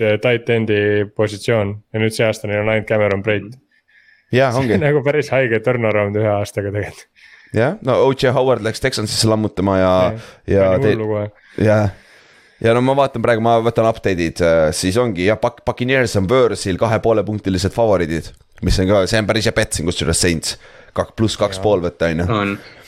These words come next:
Speaker 2: Aga lähme edasi, lähme, noh, üks, üks sihuke solid mäng on veel siin esimeses aknas. Äh, Patriots, äh, Steelers. Ja siin on, Patriots on, oota, ma update in kohe igaks juhuks.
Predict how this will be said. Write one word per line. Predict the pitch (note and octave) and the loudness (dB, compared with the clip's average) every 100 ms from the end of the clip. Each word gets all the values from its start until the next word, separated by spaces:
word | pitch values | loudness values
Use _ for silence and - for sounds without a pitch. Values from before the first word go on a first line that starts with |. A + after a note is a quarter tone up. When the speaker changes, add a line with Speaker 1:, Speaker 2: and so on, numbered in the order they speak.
| - - - - - | -20 -16 -14 -6 0
Speaker 2:
Aga | A#2+ B2+ B2 A#2+ A#2 | 2 4 4 4 2
lähme | D3 D#3 | 0 0
edasi, | D3 A2 A2 | 0 0 0
lähme, | C3 C3 A#2 A2+ G#2 - | 0 2 2 2 0 -4
noh, | B2+ A2 | -4 -2
üks, | A2+ - | -2 -4
üks | F3 - | -4 -2
sihuke | - G#2+ | -2 0
solid | C3 B2 | 0 0
mäng | G2 F#2+ | -2 -2
on | F2+ | 0
veel | G#2+ F2+ | 0 0
siin | E2+ D#2+ | -2 0
esimeses | - G2 F2 E2+ | 0 2 0 2
aknas. | F2+ - D#2+ D#2+ - - - | 0 -2 -4 -4 -8 -18 -12
Äh, | - F2+ F#2 F2 F2 E2 D#2 - | 0 2 4 4 4 2 0 -2
Patriots, | - A#2+ - F2+ F2 - - | -2 -2 0 0 0 -4 0
äh, | F#2+ F#2 F2+ F2+ F2 D2 | 2 4 4 4 2 0
Steelers. | - A#2+ A2 - - - - - - - - | -2 0 0 -2 -4 -6 -6 -12 -18 -20 -6
Ja | F#2 | -2
siin | G2+ A2 | 0 0
on, | F#2+ F#2 F#2 | 0 0 0
Patriots | A#2+ A#2 F2+ F#2+ F#2+ | 0 0 -2 0 0
on, | F2+ F2 | -2 -2
oota, | - F#2 G2 | -4 -2 -2
ma | G2+ F#2 - - - - | 0 -2 -4 -12 -14 -4
update | G2 - E2 C#2+ | -4 -2 -6 -4
in | D2+ | -2
kohe | E2+ E2+ | 0 0
igaks | D#2 - E2+ | 0 -2 0
juhuks. | D#2 - | 0 -4